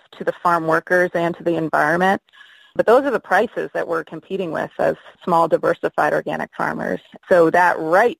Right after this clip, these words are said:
to kind of farm in this way of life that's a beautiful way to live, that so many people actually want to live, I feel like, you know, we struggle just finding land, finding markets. That right to live in that way is, in a way, kind of being taken away from us. And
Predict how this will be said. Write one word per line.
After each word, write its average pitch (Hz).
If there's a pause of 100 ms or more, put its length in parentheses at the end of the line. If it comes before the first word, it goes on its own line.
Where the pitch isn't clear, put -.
to 185
kind 170
of 160 (100)
farm 185
in 160
this 151 (100)
way 170
of 147
life 170 (100)
that's -
a 170
beautiful 190
way 165
to 156
live, 190
that 156 (100)
so 214
many 208
people 190
actually 165
want 175
to -
live, 147 (200)
I 180
feel 226
like, 190
you 202
know, 180
we 170
struggle 175
just 170 (120)
finding 180
land, 170
finding 165
markets. 165 (400)
That 202
right 202
to -
live 180
in 175
that 160
way 156
is, 151 (220)
in 202
a 190
way, 214
kind -
of 156
being 175
taken 185
away 147
from -
us. - (640)
And 180